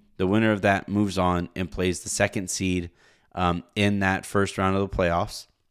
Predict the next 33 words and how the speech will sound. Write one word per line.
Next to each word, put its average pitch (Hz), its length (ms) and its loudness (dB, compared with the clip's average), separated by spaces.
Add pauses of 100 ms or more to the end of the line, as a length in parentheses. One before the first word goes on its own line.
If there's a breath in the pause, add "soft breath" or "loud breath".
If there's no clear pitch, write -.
(600)
The 113 120 4
loser 127 380 10
of 113 120 4
that 104 220 4
game, 92 380 0 (840 soft breath)
uh, 92 180 4
waits 107 480 4
to 110 120 -4
see, 95 560 0 (600)
uh, 92 220 4
who 117 160 4
the 110 100 6
winner 117 340 6
of 104 140 4
the 101 100 2
nine 101 320 0
ten 180 280 0
game 104 280 0
is, 90 360 0 (420 soft breath)
and, 101 560 0
uh, 90 340 4 (120)
they 104 260 2
would 98 240 2
then 98 400 2 (180)
play 92 640 2
that, 92 580 2
uh, 85 400 2
that 113 260 6
winner 101 440 2 (400 soft breath)
for 107 640 6
the 104 180 4
opportunity 104 640 4
to 92 520 2